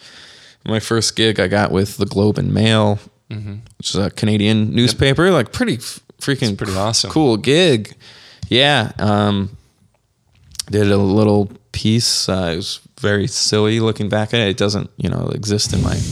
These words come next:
Speaker 1: portfolio now, but, uh, it was, like, the first time where I was like, "Holy shit, this is, I could do editorial stuff, and
Speaker 2: Mm-hmm.
Speaker 1: it's fast. It's, like, a day, two days, and it's, like, you, whatever, a few hundred bucks or more."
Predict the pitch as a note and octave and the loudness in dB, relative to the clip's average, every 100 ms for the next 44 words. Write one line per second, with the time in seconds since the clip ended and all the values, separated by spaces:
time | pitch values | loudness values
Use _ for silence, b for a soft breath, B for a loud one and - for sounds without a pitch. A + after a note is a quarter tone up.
0 | - B B - C3 A2+ C3 B2 A2+ A2 | -8 B B -2 0 2 2 2 2 2
1 | A#2 C#3+ D3+ B2 B2+ - B B B B | 2 2 2 2 2 -2 B B B B
2 | B _ G#2+ A2 G#2+ G#2 - C3+ C3+ B2 | B _ 2 4 4 2 2 4 4 4
3 | A2+ A2 G#2+ - A#2 A2+ - A2 G#2+ G#2+ | 2 2 -2 -2 0 0 0 0 2 2
4 | G#2+ G2+ - _ _ _ _ _ _ - | 0 -2 -8 _ _ _ _ _ _ -2
5 | G#2+ G2+ G2+ F2 - A2+ G#2+ G2+ E2+ G#2 | 0 2 0 -2 0 -2 0 -2 -2 -2
6 | - F#2 F2 - - _ _ _ _ _ | -2 -2 -2 -6 -8 _ _ _ _ _
7 | _ _ _ G#2+ G2 G2 E2+ F#2 F#2+ A2 | _ _ _ -4 -2 0 0 0 -4 -4
8 | A2 A2 - B2+ C3 C#3 - - C3 G#2 | -2 -2 -2 -2 -2 -4 -10 -10 -8 -2
9 | G#2 G2 - F#2+ G2+ A#2 A#2 G2 - D#2+ | -2 -2 -4 -2 0 0 -2 -4 -4 -4
10 | - _ - G#2+ G2 G#2 G#2+ A2 F#2+ A#2+ | -6 _ -12 -4 -2 2 2 2 0 -2
11 | A2 A2+ A#2+ A2+ F#2+ C#2 - F2 D2 - | 2 2 2 0 -2 -6 -8 -10 -10 -16
12 | _ - F#2+ D#2 G2+ G#2 A2+ G#2+ - F#2+ | _ -10 -8 -6 -6 -2 -2 -2 -2 -4
13 | G#2+ A2 - A2 C3+ - F2 F#2 A#2+ C3 | -2 -6 -2 0 0 -4 -6 -4 -2 -2
14 | C3+ | -4